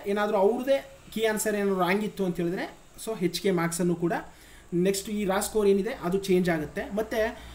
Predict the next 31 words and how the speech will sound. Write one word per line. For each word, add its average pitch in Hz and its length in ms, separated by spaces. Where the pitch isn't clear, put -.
ನಾನು 226 240
ಕೆಲವೊಂದೆಲ್ಲ 247 500
ವೆಬ್ಸೈಟಲ್ಲಿ 220 520
ನೋಡ್ತಾ 196 300
ಇದ್ದೆ, 196 280
website 202 540
ಮತ್ತು 185 300
ಕೆಲವು 190 260
YouTube 190 220
ಚಾನಲಲ್ಲಿ, 185 540
so 208 80
ನಿಮ್ಮ 226 220
ಒಂದು 208 440
raw 190 220
score 240 300
ಮೇಲೆ 220 240
ranking 196 380
ಕೊಡುವಂಥದ್ದು 190 480
ಸ್ಟೇಟಲ್ಲಿ 202 500
ನೀವು 190 160
ಇಷ್ಟನೇವ್ರಾಗಿದ್ದೀರಾ, 180 640
ಅಷ್ಟನೇವ್ರಾಗಿದ್ದೀರಾ 165 640
ಅಂತ. 151 180
ದಯವಿಟ್ಟು 214 340
ಅದನ್ನು 202 280
ನೋಡಿ 196 540
ನೀವು 233 180
ಹತಾಶೆಗೆ 214 420
ಒಳಗಾಗಬೇಡಿ. 180 500
ಅದು 240 100
just 277 320